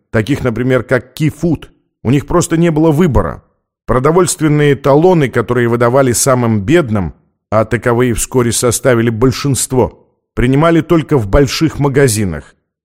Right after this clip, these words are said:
Так решили коррумпированные муниципальные чиновники. Маленькие магазины не имели права принимать талоны.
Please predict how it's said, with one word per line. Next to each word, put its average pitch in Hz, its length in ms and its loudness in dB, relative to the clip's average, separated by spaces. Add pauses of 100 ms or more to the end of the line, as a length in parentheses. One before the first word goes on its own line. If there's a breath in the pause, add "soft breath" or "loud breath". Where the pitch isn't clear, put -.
(260 loud breath)
Так 208 260 0
решили 170 480 0
коррумпированные 147 880 0
муниципальные 131 880 0
чиновники. 98 760 -2 (360)
Маленькие 127 560 0
магазины 131 560 0
не 127 200 2
имели 160 260 2
права 120 360 0
принимать 113 500 -4
талоны. 123 560 0